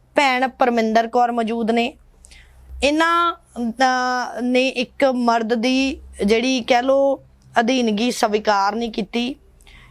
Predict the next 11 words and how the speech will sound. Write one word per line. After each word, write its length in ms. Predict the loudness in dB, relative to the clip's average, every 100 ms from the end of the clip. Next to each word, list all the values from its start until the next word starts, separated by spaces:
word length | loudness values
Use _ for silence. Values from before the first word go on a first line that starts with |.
| -20 _ 0
ਜੋ 240 | 2 2
ਚਾਹੁੰਦੇ 380 | 2 0 2 0
ਸਨ, 280 | 0 -2 -2 -2
ਉਹ 180 | -2 -2
ਪੂਰਾ 360 | -2 0 2 0
ਨਹੀਂ 160 | -2
ਕਰ 160 | -2 -2
ਸਕੇ 440 | -2 -2 0 -2 -6 -20 _ _
ਤੇ 80 | -2
ਇਹਨਾਂ 400 | 0 0 0 0
ਨੂੰ 320 | 0 -2 -2